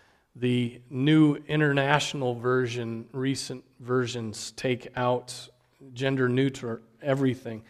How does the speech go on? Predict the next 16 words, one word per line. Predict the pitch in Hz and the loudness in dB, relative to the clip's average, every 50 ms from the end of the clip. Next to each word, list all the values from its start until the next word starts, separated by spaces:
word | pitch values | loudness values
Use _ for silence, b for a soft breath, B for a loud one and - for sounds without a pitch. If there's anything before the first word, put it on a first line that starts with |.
| b b b b b b | b b b b b b
The | 139 131 | 2 4
New | 139 156 160 165 | 8 10 10 10
American | 165 160 160 160 160 165 160 165 143 | 10 10 10 10 10 8 6 4 -2
Standard | - - - - 160 156 156 151 139 131 127 127 - | -2 -2 -2 0 2 2 4 4 4 2 2 0 -2
twenty | - - 156 151 151 147 | -4 -2 2 2 4 4
twenty | 139 - - 175 165 170 170 165 143 | 2 0 0 2 4 4 4 4 2
edition | 127 123 120 131 127 113 - - - 120 113 110 | 0 -2 0 0 -2 -2 -2 -6 -6 -6 -6 -6
takes, | 110 - 156 160 151 151 - - - - | -4 -2 -2 -2 -2 -2 -6 -12 -12 -10
gets | - 135 170 160 - - | -4 -2 -2 -2 0 -2
embarrassed | 165 147 139 147 151 151 147 151 | -2 2 4 6 6 6 4 0
about | 143 139 139 135 | 0 0 0 0
the | - 143 | 0 -4
word | 135 147 143 135 135 | -2 -2 -2 0 0
man | 139 151 160 156 156 147 131 117 107 98 - - - _ _ _ _ _ _ _ _ _ _ _ _ _ _ _ _ _ _ _ _ _ _ _ _ - | 0 2 2 2 2 2 2 0 -2 -4 -10 -20 -20 _ _ _ _ _ _ _ _ _ _ _ _ _ _ _ _ _ _ _ _ _ _ _ _ -8
and | 135 131 131 | -4 -4 -4
father | - - - 185 175 175 160 156 143 131 113 95 82 - | -4 -2 4 6 8 10 10 8 8 6 0 -6 -8 -14